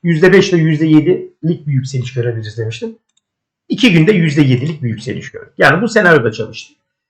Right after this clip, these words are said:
Bugünkü harekette bakın hemen iki bin on sekize dönüyorum. Bakın iki bin on sekizi şöyle bir yorumlayalım. Hatta sırf iki bin on sekiz değil. İki bin on bir, iki bin on yedi, iki bin on beş, pardon, iki bin,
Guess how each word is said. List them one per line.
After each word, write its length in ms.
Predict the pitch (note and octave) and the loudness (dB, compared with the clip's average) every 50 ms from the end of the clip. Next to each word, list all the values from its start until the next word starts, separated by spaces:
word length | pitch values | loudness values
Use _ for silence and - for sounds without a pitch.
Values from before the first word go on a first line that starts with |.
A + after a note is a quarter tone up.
| _ _ _ _ _ _ - | _ _ _ _ _ _ -10
Bugünkü 540 | - G#2+ A2+ C#3+ A#3+ - F#4+ F4 B3 - A#3+ | -10 -6 -2 -2 0 2 4 2 4 4 4
harekette 800 | G3+ F3+ F3 E3+ D#3 - D#3 C#3+ D3 D3 - G3+ C4+ - - - - | 4 4 4 2 2 2 0 -2 -2 0 -2 -2 -2 -2 -4 -10 -4
bakın 420 | E3 D#3 - - F#3+ B3+ - - _ _ _ - | -2 -2 0 0 -4 -4 -4 -12 _ _ _ -2
hemen 300 | A3 A3 F3+ E3 D#3 - | 0 2 2 2 0 -2
iki 200 | D#3 - G3+ E3+ | -6 -4 0 2
bin 40 | F#3 | 2
on 140 | G3+ G#3 | 4 2
sekize 340 | G#3 G#3 G3+ D#3 C#3+ D#3+ D3+ | 2 2 0 0 2 2 2
dönüyorum. 360 | D3 C#3+ C3+ C#3 D#3+ - B2 | 4 4 4 4 2 0 0
Bakın 260 | - A2+ - - - _ | -2 -2 -4 -4 -16 _
iki 160 | _ - C#3+ | _ -12 -12
bin 60 | A#2+ | -12
on 120 | B2+ C3+ A#2+ | -8 -10 -10
sekizi 460 | - - _ _ - F3 G#3 - - _ _ _ | -10 -12 _ _ -16 -16 -16 -16 -16 _ _ _
şöyle 300 | _ - - G2 - C#3 | _ -8 -6 -4 -4 -2
bir 40 | D#3 | 0
yorumlayalım. 520 | C#3 B2+ A#2+ A#2 A#2 A2+ G#2 G2 A2+ D#3 | 2 2 2 2 2 -2 -2 -4 -6 -6
Hatta 240 | C#3 B2+ - B2+ B2+ | -6 -6 -4 -4 -4
sırf 220 | B2+ - C3+ - - | -4 -4 -8 -10 -10
iki 160 | - C3+ B2 | -6 -6 -4
bin 60 | B2 | -2
on 100 | C3 B2+ | -2 -4
sekiz 300 | - C3 B2 B2+ C3+ C#3+ | -4 -4 -6 -6 -4 -4
değil. 220 | D#3+ - - - _ _ _ _ _ _ _ _ _ - | -4 -6 -6 -10 _ _ _ _ _ _ _ _ _ -14
İki 220 | C3 - G3 F3+ | -4 0 2 4
bin 60 | F#3+ | 6
on 200 | G3+ G#3+ A3+ G3 | 6 6 4 4
bir, 280 | D3+ D#3 - - - - - | 2 2 0 -2 -12 -12 -14
iki 220 | - - - D#3 | -12 -6 0 0
bin 160 | F3 G3+ - | 0 2 2
on 180 | - G3 G#3 G#3 | 0 2 2 4
yedi, 200 | F3+ D3 B2+ D3 | 2 2 0 -2
iki 220 | B2+ - E3+ D#3 | -6 -4 -4 0
bin 40 | E3+ | 0
on 220 | F#3 G3+ G#3 F#3 | 0 0 0 2
beş, 200 | D3 D3+ C#3+ - | 0 0 -2 -2
pardon, 300 | - D#3 C#3 A2+ G#2 - - _ | -2 -2 0 0 -2 -6 -10 _
iki 180 | - - F3+ | -8 -4 -2
bin, 260 | F3 D#3+ C#3+ - _ | -2 -2 -2 -6 _